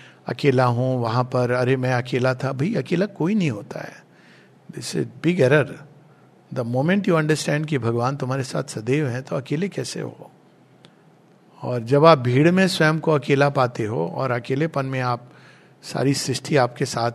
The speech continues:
है, then that is the, <laughs> is one of the states of realization। A voice was heard on the mute rolling globe, a murmur moaned in the unlistening void।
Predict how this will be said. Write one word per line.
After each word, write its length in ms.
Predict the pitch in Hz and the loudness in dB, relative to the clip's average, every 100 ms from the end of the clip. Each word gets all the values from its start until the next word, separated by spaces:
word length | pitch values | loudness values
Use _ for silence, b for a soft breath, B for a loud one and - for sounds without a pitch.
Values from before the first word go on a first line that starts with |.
| 156 | -2
है, 200 | 170 113 | -2 2
then 300 | 156 170 139 | 2 4 2
that 180 | 127 143 | 2 0
is 120 | 123 | -4
the, 360 | 123 - - 180 | -6 -6 -8 -6
<laughs> 100 | 131 | -6
is 100 | 226 | -2
one 220 | 151 139 | -2 0
of 160 | 190 135 | 0 -2
the 220 | 131 123 | -6 -6
states 340 | - 127 127 | -4 -4 -4
of 160 | 143 156 - B B B B B _ 151 | -6 -6 -8 B B B B B _ 0
realization। 680 | 143 123 120 113 110 - 117 123 - - _ _ _ _ _ _ _ _ _ _ _ _ _ _ _ - b b b b b b _ _ _ _ _ _ _ _ _ _ _ _ _ _ _ _ _ _ 151 | 4 6 4 2 -4 -6 -10 -14 -20 -20 _ _ _ _ _ _ _ _ _ _ _ _ _ _ _ -20 b b b b b b _ _ _ _ _ _ _ _ _ _ _ _ _ _ _ _ _ _ 2
A 40 | |
voice 520 | 127 123 180 233 - | 6 8 10 8 8
was 160 | 214 196 | 8 8
heard 420 | 127 131 165 196 | 8 10 10 10
on 180 | 180 160 | 8 6
the 120 | 160 143 | 6 6
mute 280 | 151 190 202 | 4 6 4
rolling 520 | 131 131 147 170 165 | 4 6 6 6 4
globe, 400 | 120 127 131 147 165 - B B - | 4 6 6 6 2 -12 B B -2
a 40 | 127 | -2
murmur 580 | 123 143 185 214 220 202 | 4 8 10 10 8 8
moaned 1000 | 127 127 123 143 175 190 196 190 175 156 | 4 0 4 10 12 12 12 12 8 6
in 160 | 151 151 | 6 8
the 120 | 143 117 | 6 6
unlistening 880 | 147 143 139 135 - 127 110 - | 4 4 4 0 -2 -4 -6 -6
void। 300 | - - - | -8 -8 -12